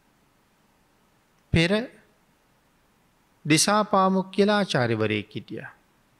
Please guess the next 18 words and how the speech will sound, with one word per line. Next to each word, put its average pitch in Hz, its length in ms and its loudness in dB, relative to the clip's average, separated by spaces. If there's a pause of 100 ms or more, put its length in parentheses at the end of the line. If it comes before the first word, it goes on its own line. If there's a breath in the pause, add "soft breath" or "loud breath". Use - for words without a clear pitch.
(1300)
ඒ 151 160 2
ආචාර්යවරයා 131 760 0
ළඟ 113 280 -4 (840)
නිතර 139 540 0
නිතර 120 360 -4
උපස්ථාන 131 680 -6
කරන 151 300 -6 (1000)
තවත් 180 260 0 (140)
අතවැසි 165 500 0
පුරුෂයෙක් 120 500 -4
හිටියා. - 380 -14 (1200)
මේ 165 100 -2
කාරණාව 131 520 -2
තියෙන 147 220 -4
අනබිරති 131 640 -2
කියන 143 220 -6
ජාතක 113 400 -6
කතාවේ. 110 540 -16